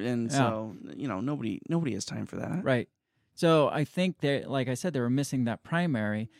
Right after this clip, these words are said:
Speaker 2: And God bless twenty twenty for giving
Speaker 1: Mm-hmm.
Speaker 2: them the covid crisis.
Speaker 1: It's funny how that works, isn't it?
Speaker 2: Right.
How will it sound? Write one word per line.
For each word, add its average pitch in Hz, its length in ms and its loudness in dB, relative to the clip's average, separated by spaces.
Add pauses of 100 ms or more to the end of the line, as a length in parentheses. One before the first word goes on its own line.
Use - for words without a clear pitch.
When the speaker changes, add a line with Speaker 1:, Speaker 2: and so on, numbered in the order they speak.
(380)
Speaker 2:
And 123 480 0
God 185 300 2
bless 139 320 0
twenty 170 380 0
twenty 139 460 2
for 127 180 -4
giving 135 380 0
Speaker 1:
Mm-hmm. 113 60 2
Speaker 2:
them 117 340 0 (480)
the 156 80 -4
covid 208 420 2
crisis. 110 380 -4
Speaker 1:
It's - 80 -6
funny 175 180 4
how 117 80 4
that 107 160 0
works, 110 320 -2
isn't 120 180 -6
it? 165 200 -10
Speaker 2:
Right. 165 380 2